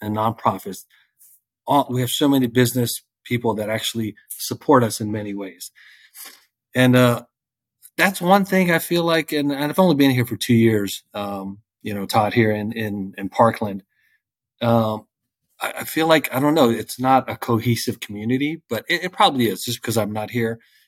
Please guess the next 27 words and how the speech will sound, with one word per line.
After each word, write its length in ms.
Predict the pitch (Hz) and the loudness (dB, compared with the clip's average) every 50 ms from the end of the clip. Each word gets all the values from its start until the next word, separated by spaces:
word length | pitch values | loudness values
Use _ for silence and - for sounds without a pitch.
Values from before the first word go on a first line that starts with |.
| _ _ _ | _ _ _
I 140 | - 143 160 | 0 2 2
wish 340 | 151 147 151 143 - - - | 2 2 0 -2 -2 -4 -2
that 160 | 135 123 120 | 0 2 2
we 140 | 117 127 123 | 2 0 0
could 160 | - 131 113 | -2 -4 -4
have 420 | 113 110 131 123 120 120 117 113 127 _ _ _ _ _ _ - | -2 0 0 0 0 0 -4 -6 -12 _ _ _ _ _ _ -2
that 180 | - 135 143 135 | 0 0 0 0
ho-, 160 | 120 135 123 - - 117 117 - 117 | 0 -2 -2 0 -2 -4 -4 -4 -4
that 220 | 117 127 131 127 - | 0 0 0 0 0
cohesive 560 | 127 110 104 - 131 127 120 - 117 101 - | -2 -2 -2 0 -2 -2 -2 -2 -6 -6 -8
community 480 | - - 110 113 113 110 110 107 104 | -6 -2 -2 0 0 0 -2 -4 -4
that 140 | 101 98 87 | -4 -6 -8
we 100 | 95 104 | -8 -8
have 200 | 104 127 123 117 | -4 -2 -2 -2
in 80 | 110 110 | -2 -4
Loudoun 280 | 113 113 110 104 110 | -4 -4 -6 -6 -10
County, 420 | - - 120 101 95 95 92 101 - _ _ _ _ _ _ _ _ _ _ _ - | -12 -10 -10 -8 -8 -10 -14 -18 -20 _ _ _ _ _ _ _ _ _ _ _ -6
and 180 | 123 123 120 123 | -4 -4 -4 -2
to 100 | - 127 | -2 0
do, 340 | 120 131 131 135 131 127 127 | 2 4 4 6 4 2 0
it 140 | - _ _ - | -4 _ _ -10
would 100 | 113 117 | -6 -2
be 120 | 135 131 | 0 0
amazing 380 | 117 120 131 143 139 139 135 120 | 2 4 4 4 4 4 0 -2
to 80 | 117 | 0
duplicate 640 | 101 98 139 151 151 - 123 113 - 123 110 107 107 | 2 4 4 4 6 4 -2 0 0 -2 -2 -2 -2
it 160 | 104 95 | -4 -6